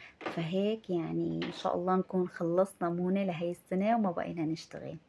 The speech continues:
والله يمكن ما حدا قدي هاي السنة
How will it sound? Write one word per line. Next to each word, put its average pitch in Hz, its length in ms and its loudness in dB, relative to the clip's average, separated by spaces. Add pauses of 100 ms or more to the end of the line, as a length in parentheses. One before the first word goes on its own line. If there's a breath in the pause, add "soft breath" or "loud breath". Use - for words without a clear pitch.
(680 loud breath)
والله 170 520 2
يمكن 180 720 2
ما 202 180 6
حدا 165 360 0
قدي 175 360 0
هاي 196 140 4
السنة 202 680 4